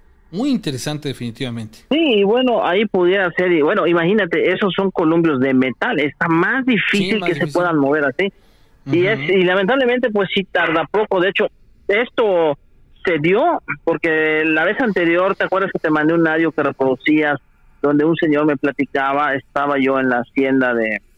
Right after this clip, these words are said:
Speaker 2: Tututepeo
Speaker 1: Ujú.
Speaker 2: y me estaba platicando sobre La Llorona y que había un chavo que lo había grabado. De hecho, la persona que me pasó el video,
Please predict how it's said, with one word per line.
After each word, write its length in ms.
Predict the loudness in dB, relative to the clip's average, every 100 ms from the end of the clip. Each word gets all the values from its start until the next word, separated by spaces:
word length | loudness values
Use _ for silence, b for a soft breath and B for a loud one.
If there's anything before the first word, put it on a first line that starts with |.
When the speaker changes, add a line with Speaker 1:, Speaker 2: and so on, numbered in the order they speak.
| -8
Speaker 2:
Tututepeo 640 | -4 -2 -2 -4 -2 -2 0
Speaker 1:
Ujú. 640 | -2 -4 -10 -8 -6 -4
Speaker 2:
y 60 | -2
me 60 | -2
estaba 200 | -2 -2
platicando 680 | -2 -2 -2 0 0 0 -4
sobre 320 | -2 0 0 0
La 120 | 0
Llorona 680 | 2 2 2 0 0 0 -2 _ _ -4
y 80 | 0
que 80 |
había 140 | 2 2
un 120 | 0
chavo 340 | 0 0 0 0
que 100 | 0
lo 100 | 0
había 320 | 0 0 0 0
grabado. 440 | 0 0 2 2
De 80 | 0
hecho, 200 | -2 -6 -8 _ _ _ -4
la 140 | -4 -2
persona 500 | -2 0 0 0 0
que 60 |
me 120 | 0
pasó 340 | 0 -4 0 -2
el 60 | 0
video, 340 | 0 0